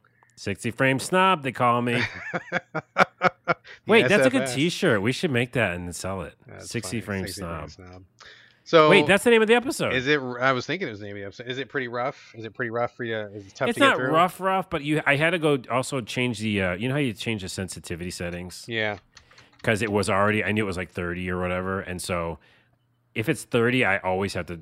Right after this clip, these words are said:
Speaker 1: make that sensitivity way high. Oh, by the way, that's a pro tip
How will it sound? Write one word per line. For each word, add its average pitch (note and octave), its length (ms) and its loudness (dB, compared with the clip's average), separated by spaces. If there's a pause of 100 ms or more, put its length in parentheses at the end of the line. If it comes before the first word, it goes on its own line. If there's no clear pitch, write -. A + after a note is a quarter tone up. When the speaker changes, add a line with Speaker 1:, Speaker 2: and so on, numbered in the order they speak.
Speaker 1:
make F2 280 -8
that E2 300 -6
sensitivity E2+ 540 -10
way E2 300 -8
high. D#2 540 -8 (580)
Oh, G#3 120 0
by G3+ 140 4
the B3 60 4
way, A#3 80 6
that's G#3 120 0
a A3 40 -4
pro C4 240 0
tip - 340 -4